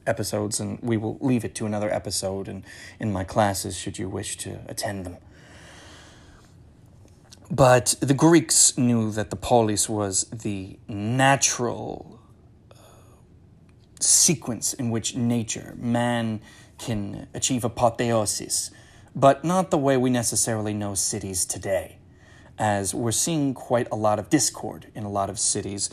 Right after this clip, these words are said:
with people being too on top of each other, not enough people understanding each other, a need for instant gratification. And this is not necessarily inherently everybody's fault. Some of this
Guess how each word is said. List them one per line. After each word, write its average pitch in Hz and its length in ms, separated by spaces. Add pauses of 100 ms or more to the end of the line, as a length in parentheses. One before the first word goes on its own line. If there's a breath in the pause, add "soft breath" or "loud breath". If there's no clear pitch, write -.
(320 loud breath)
with - 100
people 156 240
being 131 240
too 120 160
on 117 100
top 107 220
of 107 120
each 104 180
other, 101 540 (480 loud breath)
not 123 240
enough 117 240
people 113 280
understanding 110 500
each 107 160
other, 107 260
a 110 60
need 117 220
for 117 120
instant 110 380
gratification. 104 920 (400 loud breath)
And 139 240
this 156 200
is 147 80
not 147 160
necessarily 117 720
inherently 104 560
everybody's 95 480
fault. 110 400
Some 113 180
of 107 120
this 110 200